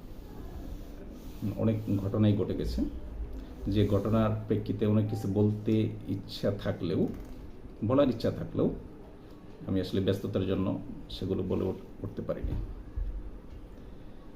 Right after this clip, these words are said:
Anyway, আহ, সম্প্রতি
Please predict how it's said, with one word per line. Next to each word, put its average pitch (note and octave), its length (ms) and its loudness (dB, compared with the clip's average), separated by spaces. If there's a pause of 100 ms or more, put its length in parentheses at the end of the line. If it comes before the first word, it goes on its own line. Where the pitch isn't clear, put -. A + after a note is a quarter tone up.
(320)
Anyway, A#2 240 8
আহ, - 1200 -4 (840)
সম্প্রতি - 800 4